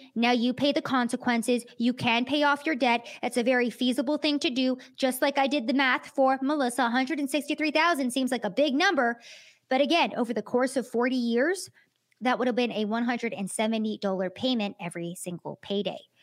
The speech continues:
Now, how did we get an entire generation like this that thinks that the government should be paying for their student loan debt,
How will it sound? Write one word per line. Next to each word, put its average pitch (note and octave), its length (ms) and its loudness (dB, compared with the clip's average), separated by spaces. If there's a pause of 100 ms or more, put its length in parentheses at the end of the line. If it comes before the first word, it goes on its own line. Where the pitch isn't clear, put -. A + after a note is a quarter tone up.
(520)
Now, D4 380 4 (320)
how E4 340 2
did F4+ 200 2
we D4+ 320 0 (120)
get B3+ 300 2
an C4 160 2
entire A#3 440 2
generation A3 720 -2
like B3 200 0
this C4 560 -2 (380)
that A#3 280 2
thinks B3+ 340 -2
that B3+ 180 0
the G#3+ 80 0
government G#3+ 500 0
should A#3 140 -2
be A3+ 100 0
paying G#3 500 -2 (120)
for G#3+ 240 -2
their G#3 160 0
student A3 360 -2
loan G3+ 220 -2
debt, A#3 240 2